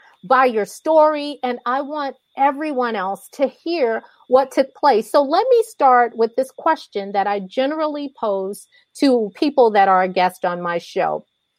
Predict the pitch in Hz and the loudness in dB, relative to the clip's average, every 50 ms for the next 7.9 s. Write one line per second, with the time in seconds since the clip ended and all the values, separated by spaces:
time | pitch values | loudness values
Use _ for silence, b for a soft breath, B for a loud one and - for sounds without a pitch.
0 | _ _ _ _ - _ - - 262 240 247 247 - 330 359 392 359 - - 339 | _ _ _ _ -20 _ 0 2 2 4 2 2 2 2 2 2 0 -2 -2 -2
1 | 285 - - 269 233 226 208 202 196 196 208 196 196 190 190 185 - - - - | -2 0 0 -2 -2 0 2 2 2 2 0 0 0 -2 -2 -2 -4 -12 -14 -12
2 | 190 180 - - - 175 185 b b b b b b _ - 214 208 202 190 190 | -12 -12 -8 -6 -6 -6 -6 b b b b b b _ 4 4 6 6 6 4
3 | 190 185 185 - - _ _ _ _ _ _ _ _ _ _ _ _ _ - - | 2 2 -2 -6 -14 _ _ _ _ _ _ _ _ _ _ _ _ _ -2 0
4 | 339 381 392 392 381 359 302 311 294 262 - - 247 233 226 214 214 214 208 214 | 2 2 2 2 0 0 -2 -4 -6 -6 -4 0 2 2 2 2 0 -2 -2 -4
5 | - 185 180 - - - - 254 262 277 285 285 277 254 247 226 190 180 175 175 | -6 -8 -10 -12 -8 -2 0 0 2 2 0 -2 -2 -2 -2 -2 -2 -2 -4 -4
6 | 175 180 175 - - - - 277 269 294 311 320 311 269 294 277 269 254 240 233 | -4 -8 -12 -12 -12 -10 -4 -2 -2 0 0 -2 -4 -4 -4 -4 -4 -2 -2 -2
7 | 233 240 226 220 208 202 202 196 196 196 190 185 185 180 180 175 180 | -4 -4 -4 -6 -6 -6 -8 -6 -6 -6 -4 -4 -4 -4 -6 -8 -10